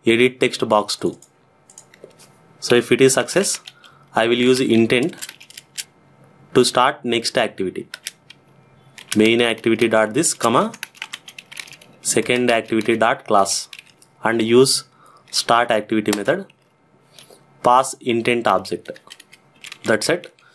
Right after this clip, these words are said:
Else display a toast message. Select second toast message, which will come with a default code. Display here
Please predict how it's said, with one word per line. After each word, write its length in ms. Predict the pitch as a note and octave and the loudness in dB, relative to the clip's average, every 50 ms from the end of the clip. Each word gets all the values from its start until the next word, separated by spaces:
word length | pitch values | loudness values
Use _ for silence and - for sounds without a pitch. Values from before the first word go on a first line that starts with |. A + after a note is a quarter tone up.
| _ _ - - _ - - | _ _ -20 -20 _ -2 2
Else 380 | A2+ A#2 C#3+ G3+ - - - - _ _ _ _ _ _ _ _ _ _ _ _ - G#2 | 2 4 4 2 0 -2 -4 -8 _ _ _ _ _ _ _ _ _ _ _ _ -6 0
display 520 | G#2 A#2 A2+ - - - - C3+ C3+ C3 C3+ | 2 2 2 2 0 2 4 4 6 4 4
a 60 | C#3+ | 2
toast 420 | - - - A#2+ A#2+ A#2+ - - | 0 0 2 2 2 2 2 0
message. 380 | - G2+ F#2 - F#2 E2+ D#2+ D#2 - - _ _ _ _ _ - - _ _ - - - - - | 0 0 2 2 0 -2 -2 -6 -14 -20 _ _ _ _ _ -20 -20 _ _ -20 -20 -20 -18 -6
Select 460 | - - - B2+ A#2+ B2 B2 - - - - - _ | -4 -2 0 2 2 2 0 -2 -6 -10 -10 -10 _
second 420 | - - A#2 A2 - B2+ B2+ A#2+ A#2 A#2 | -6 -4 -2 -2 0 0 0 0 0 2
toast 260 | A#2+ A2+ A2 - - | 2 2 2 2 2
message, 360 | A2 G#2+ G#2 C3+ E3 F#3+ - - - - - - _ _ _ _ _ _ _ _ _ | 2 2 2 2 0 0 -2 -6 -8 -10 -14 -20 _ _ _ _ _ _ _ _ _
which 240 | - A#2 A#2 A#2 - | 0 0 2 4 4
will 120 | C3+ C3 | 4 4
come 200 | C3 - A#2+ A2+ | 4 2 0 2
with 180 | A#2 A#2+ A#2 - | 2 2 2 2
a 100 | F#2+ G2+ | 0 0
default 560 | G#2+ G#2 A2 A2+ G#2+ - A#2+ A2+ A2 G#2 G#2 - | 2 2 4 4 4 4 2 2 2 0 -2 0
code. 260 | - B2 D#3+ G#3 G#3+ - - _ _ _ _ _ _ _ _ _ _ _ _ _ _ - - - | 2 2 2 0 -4 -10 -20 _ _ _ _ _ _ _ _ _ _ _ _ _ _ -20 -20 -14
Display 480 | - A2 A2 A2+ - - - C3 B2+ A#2+ | -4 0 0 0 2 2 2 2 2 2
here 300 | A#2 B2 D3 - G3 | 2 2 0 0 -2